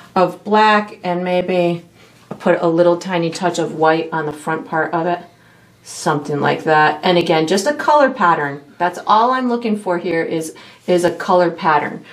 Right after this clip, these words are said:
Um, and then once I've got that done, we're gonna be using this same small, or, uh, I'm using my four, but we're gonna use our,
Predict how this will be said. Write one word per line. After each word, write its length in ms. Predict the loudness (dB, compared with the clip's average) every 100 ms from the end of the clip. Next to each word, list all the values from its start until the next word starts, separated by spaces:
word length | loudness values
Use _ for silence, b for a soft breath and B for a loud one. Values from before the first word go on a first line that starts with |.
| B B
Um, 240 | 2 2 0
and 180 | 0
then 120 | 0 2
once 200 | 0 2
I've 160 | 0
got 240 | 0 0 0
that 220 | -4 -4
done, 260 | -6 -8 -12 _ _ _ _ _ _ -10
we're 140 | -4 0
gonna 140 | 0
be 120 | 2
using 500 | 0 0 0 -2 -2 B B
this 300 | -2 0 0
same 720 | -2 -4 -2 0 0 -2 -4 -10 -16
small, 800 | -10 -2 2 4 6 4 2 -6 2
or, 320 | 2 2 -2
uh, 200 | -6 -4
I'm 180 | -2 0
using 220 | 0 -2
my 140 | -2 -2
four, 280 | -2 -2
but 140 | 0 0
we're 140 | 2
gonna 140 | 4 4
use 220 | 4 4
our, 240 | 4 2